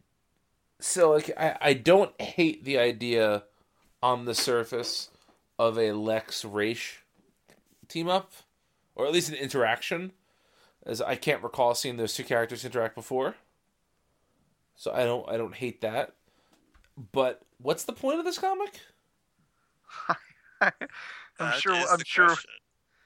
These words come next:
Speaker 2: I'm sure we'll find out, but a lot of readers won't because this is where they've jumped off.
Speaker 1: Is this a two-parter?
Speaker 3: No, I don't think so,
Speaker 1: I
Speaker 3: 'cause I
Speaker 1: think
Speaker 3: think
Speaker 1: this
Speaker 3: next
Speaker 1: ends the
Speaker 3: week's
Speaker 1: story, yeah.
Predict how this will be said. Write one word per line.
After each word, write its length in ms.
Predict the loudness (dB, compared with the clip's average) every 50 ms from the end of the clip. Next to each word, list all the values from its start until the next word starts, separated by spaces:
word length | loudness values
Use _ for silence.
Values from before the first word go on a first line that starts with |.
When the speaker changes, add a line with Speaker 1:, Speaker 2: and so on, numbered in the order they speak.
| _ _ _ -6
Speaker 2:
I'm 140 | -4 -4
sure 240 | 0 4 6 6 6
we'll 240 | 6 6 4 4 4
find 380 | 2 2 4 4 4 4 6 6
out, 280 | 8 8 6 4 2
but 120 | -4 -6 -2
a 40 |
lot 220 | 2 6 6 6 6
of 100 | 4 2
readers 400 | 0 0 2 0 -2 -2 -4 -2
won't 420 | -2 0 0 0 -2 -4 -6 -10 -14
because 680 | -14 -4 2 4 4 4 4 2 -2 -6 -10 -14 -16 -18 _ _ _ _ _ _ _ _ _ _ _ _ _ _ -10
this 180 | -10 -8 -8
is 80 | -6 0
where 160 | 2 2 2
they've 220 | 2 0 -2 -4 -6 -12 _ _ _ _ _ _ _ _ _ _ _ _ _ _ _ _ _
jumped 280 | 0 2 2 4 4 4
off. 460 | 2 4 2 2 -2 -4 -6 -8 -12 -20 -20 -20 _ _
Speaker 1:
Is 140 | -4 -2 -2
this 140 | -2 0 2
a 80 | 2 0
two-parter? 640 | 0 -2 -4 -4 0 2 2 2 2 0 -4 -6 -6 -10 -14 _ _ _ _ _ _ _ _ _ _ _ 0
Speaker 3:
No, 480 | 2 4 4 4 4 2 0 -2 -2 -2
I 120 | 0 0 -2
don't 180 | -4 -8 -12 _ -4
think 200 | -4 -4 -2 -2
so, 180 | -2 0 0 0
Speaker 1:
I 40 | 0
Speaker 3:
'cause 40 |
I 40 | 0 0
Speaker 1:
think 120 | 0 0 0
Speaker 3:
think 80 | 0 0
Speaker 1:
this 80 | 2
Speaker 3:
next 120 | 4 4 4
Speaker 1:
ends 160 | 4 2 0
the 40 | 0 2
Speaker 3:
week's 140 | 0 0
Speaker 1:
story, 380 | 0 0 0 0 0 0 0 -2
yeah. 460 | -2 0 0 0 0 0 -2 -4 -6